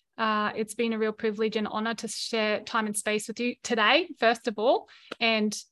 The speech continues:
likewise for the last couple of months that we've got to work together. So thank you very much for showing up. Thank you for being you. Thank you for sharing your beauty, your love, um,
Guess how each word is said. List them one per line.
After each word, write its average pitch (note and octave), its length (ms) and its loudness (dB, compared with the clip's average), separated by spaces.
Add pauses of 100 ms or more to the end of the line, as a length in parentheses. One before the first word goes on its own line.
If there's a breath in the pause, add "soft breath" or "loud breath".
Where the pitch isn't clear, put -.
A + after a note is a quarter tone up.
(100)
likewise A3 460 0
for A3 100 -10
the A3 80 -4
last G#3 240 0
couple A3+ 220 -2
of G#3+ 60 -2
months G3+ 240 -2
that - 140 -4
we've G#3 120 -4
got - 200 -6
to A3 100 -8
work F#3+ 260 -6
together. A3 440 -2
So G#3+ 400 2 (380 soft breath)
thank B3 160 4
you A#3+ 60 0
very A#3 180 6
much A3 240 0
for A#3+ 60 -6
showing A3 320 0
up. - 160 0
Thank A#3 200 -4
you G#3+ 80 -10
for A#3+ 100 4
being A3 300 4
you. G#3+ 160 0
Thank A3 280 -6
you A3+ 220 2
for G#3+ 180 0
sharing G#3+ 540 0 (320 soft breath)
your G#3+ 320 2
beauty, A#3+ 520 4
your A3 260 2
love, G#3+ 520 6 (360)
um, G#3 440 -2